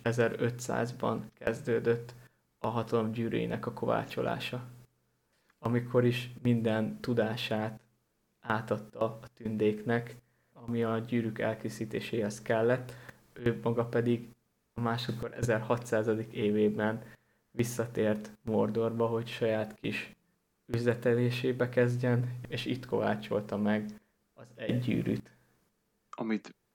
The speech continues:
Speaker 2: tündegyűrűknek a viselői azonnal észre is vettek, vagy hát megéreztek, és akkor a pillanatban már tudták, hogy valami átverés van.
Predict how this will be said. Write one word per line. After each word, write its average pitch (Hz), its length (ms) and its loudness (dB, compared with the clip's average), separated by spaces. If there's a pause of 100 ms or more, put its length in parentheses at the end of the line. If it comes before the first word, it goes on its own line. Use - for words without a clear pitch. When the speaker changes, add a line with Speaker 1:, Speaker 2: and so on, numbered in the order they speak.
(260)
Speaker 2:
tündegyűrűknek 107 800 4
a 101 300 4 (560)
viselői 104 520 4
azonnal 95 400 2
észre 98 300 0
is 92 120 -4
vettek, 107 540 -2
vagy 101 120 -4
hát 92 100 -6
megéreztek, 98 760 0 (920)
és - 140 -14
akkor 107 280 2
a 101 40 4
pillanatban 104 340 4
már 98 120 4
tudták, 101 400 2
hogy 95 260 0 (140)
valami 104 300 4
átverés 98 580 2
van. 107 260 0